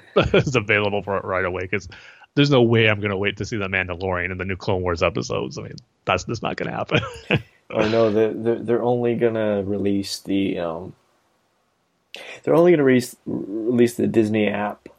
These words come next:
Speaker 2: on iPhones.
Speaker 1: <laughs>
Speaker 2: So, so, like, you can only watch it on an iPhone. You,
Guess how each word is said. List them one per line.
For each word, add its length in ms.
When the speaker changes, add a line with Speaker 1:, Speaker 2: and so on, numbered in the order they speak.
Speaker 2:
on 500
iPhones. 580
Speaker 1:
<laughs> 100
Speaker 2:
So, 300
so, 280
like, 260
you 120
can 140
only 320
watch 340
it 220
on 300
an 320
iPhone. 720
You, 220